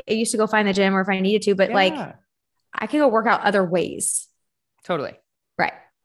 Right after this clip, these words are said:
Speaker 1: Just keep your body moving.
Speaker 2: Yeah,
Speaker 1: So.
Speaker 2: exactly. Let's go spend time with your kids. They'll have fun because you're doing something with them and you're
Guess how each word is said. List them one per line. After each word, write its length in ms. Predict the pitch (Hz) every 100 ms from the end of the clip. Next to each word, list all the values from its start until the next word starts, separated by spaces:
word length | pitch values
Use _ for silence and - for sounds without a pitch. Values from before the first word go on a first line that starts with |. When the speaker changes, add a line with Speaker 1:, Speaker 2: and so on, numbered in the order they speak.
| _ _ _
Speaker 1:
Just 160 | 233 -
keep 180 | 262
your 80 | 247
body 240 | 214 196 185
moving. 520 | 185 165 - - 190 _ _
Speaker 2:
Yeah, 220 | - 339 240
Speaker 1:
So. 100 | - - _
Speaker 2:
exactly. 600 | 160 190 - - 101 131 _
Let's 100 | -
go 120 | 175
spend 220 | 175 214
time 120 | 202 202
with 80 | 185
your 60 |
kids. 300 | 156 180 135 127
They'll 120 | 160
have 160 | 175 165
fun 180 | 165
because 280 | 156 143 151
you're 320 | 139 147 147 - _
doing 200 | 143 156 151
something 260 | 156 151
with 120 | 143 139
them 260 | 131 156
and 160 | 147 139
you're 320 | 143 151 131